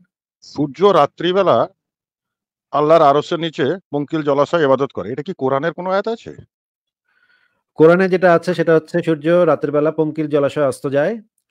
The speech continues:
Speaker 2: সূরা,
Speaker 1: হুম।
Speaker 2: আ, কাহফে আছে। আ, সূরা কাহফের আপনি যদি আশি থেকে শুরু করে একানব্বই নম্বর আয়াত পর্যন্ত পড়েন, তাহলে দেখবেন জুলকারনাইনের যে ভ্রমণ, সেখানে
Speaker 1: হুম।
Speaker 2: এই জিনিসটা বলা আছে, সূর্য পঙ্কিল জলাশয়, মানে জুলকারনাইন পৃথিবীর শেষ প্রান্ত পর্যন্ত পৌঁছায়।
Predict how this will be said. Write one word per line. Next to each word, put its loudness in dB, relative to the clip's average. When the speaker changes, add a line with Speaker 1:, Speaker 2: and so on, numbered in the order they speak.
Speaker 2:
সূরা, -2
Speaker 1:
হুম। -12
Speaker 2:
আ, -20
কাহফে -4
আছে। -6
আ, -8
সূরা -4
কাহফের -4
আপনি -10
যদি -8
আশি -6
থেকে -8
শুরু -6
করে 0
একানব্বই -4
নম্বর -4
আয়াত -2
পর্যন্ত -10
পড়েন, -6
তাহলে -2
দেখবেন -2
জুলকারনাইনের -2
যে -4
ভ্রমণ, -6
সেখানে -2
Speaker 1:
হুম। 2
Speaker 2:
এই -8
জিনিসটা -8
বলা -2
আছে, -6
সূর্য -8
পঙ্কিল -6
জলাশয়, -2
মানে -6
জুলকারনাইন -4
পৃথিবীর -6
শেষ -4
প্রান্ত -6
পর্যন্ত -6
পৌঁছায়। -8